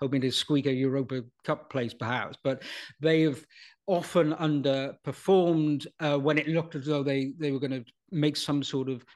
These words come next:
uh, breakthrough. The Conservatives have that core support that they can rely on. Um, there was a time, remember, uh, it was the end of the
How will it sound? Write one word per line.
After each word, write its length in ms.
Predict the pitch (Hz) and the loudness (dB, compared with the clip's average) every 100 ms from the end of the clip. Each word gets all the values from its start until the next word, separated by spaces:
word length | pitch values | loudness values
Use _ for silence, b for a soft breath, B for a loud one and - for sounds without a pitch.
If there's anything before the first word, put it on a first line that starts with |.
| b - | b -10
uh, 180 | 135 135 | -6 -6
breakthrough. 600 | 117 147 143 - 127 110 | 2 2 2 -2 -6 -4
The 100 | 120 | -4
Conservatives 720 | - 143 - 240 220 202 180 | 0 4 8 8 8 6 6
have 200 | 165 175 151 | 4 2 4
that 260 | 160 - | 0 -2
core 680 | - 214 208 185 175 165 135 - b | -2 4 6 6 4 2 -2 -8 b
support 600 | b - 165 - 170 165 160 | b -4 -2 2 4 4 0
that 120 | 156 | -2
they 180 | 147 143 | -2 -2
can 420 | - 156 143 139 | -2 -2 0 0
rely 480 | 143 147 151 139 120 | 0 2 2 0 -4
on. 260 | 113 139 | -4 -4
Um, 140 | 165 160 B | -4 -6 B
there 100 | - | -2
was 180 | 196 220 | 0 0
a 60 | 247 | -2
time, 360 | 202 226 214 | 0 2 2
remember, 380 | 202 196 202 185 | 0 -2 -2 -4
uh, 400 | 185 175 165 156 | -2 0 0 -2
it 60 | 160 | -4
was 140 | 165 | -12
the 160 | 180 175 | -6 -4
end 220 | 175 175 | -4 -4
of 120 | 156 | -6
the 160 | 160 | -6